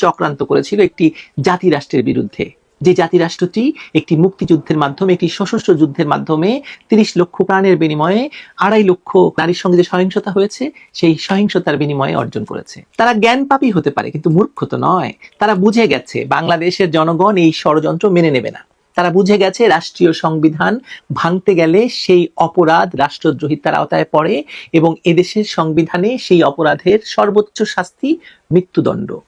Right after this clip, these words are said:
ভয়টা কোথায় বুঝতে পেরেছেন তো? আর ভয়ের কারণেই লেজ গোটাচ্ছে আসলে। বাংলাদেশ উনিশশো একাত্তর সালে একটি রক্তস্নাত মুক্তিযুদ্ধের মাধ্যমে স্বাধীনতা অর্জন করে এবং উনিশশো বাহাত্তর সালে বঙ্গবন্ধু শেখ মুজিবুর রহমানের নেতৃত্বে একটি আধুনিক, মানবিক এবং প্রগতিশীল সংবিধান প্রণয়ন করে।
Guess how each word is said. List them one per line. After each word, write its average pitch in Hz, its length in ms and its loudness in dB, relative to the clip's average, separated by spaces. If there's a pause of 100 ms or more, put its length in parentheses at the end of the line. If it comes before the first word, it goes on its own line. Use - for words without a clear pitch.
(320)
ভয়টা 165 420 0
কোথায় 175 300 -2
বুঝতে 175 240 -2
পেরেছেন 131 360 -2
তো? 170 280 0 (240)
আর 143 180 0
ভয়ের 175 360 2
কারণেই 180 380 0
লেজ 143 220 2
গোটাচ্ছে - 420 -10
আসলে। - 280 -14 (500)
বাংলাদেশ 180 520 0
উনিশশো 175 260 2
একাত্তর 170 340 -2
সালে 208 280 -2
একটি 214 220 0
রক্তস্নাত 160 600 -2
মুক্তিযুদ্ধের 151 580 0
মাধ্যমে 143 360 -2
স্বাধীনতা 156 440 -2
অর্জন 143 320 0
করে - 260 0
এবং 175 260 2 (280)
উনিশশো 214 340 4
বাহাত্তর 180 520 -2
সালে 151 240 -2
বঙ্গবন্ধু 139 440 -2
শেখ 147 200 -4
মুজিবুর 139 300 2
রহমানের 143 320 -2
নেতৃত্বে 147 440 -4
একটি 185 280 0 (300)
আধুনিক, 233 520 2
মানবিক 196 500 4
এবং 185 240 2
প্রগতিশীল 247 560 2
সংবিধান 151 540 0
প্রণয়ন 123 360 -4
করে। - 240 -12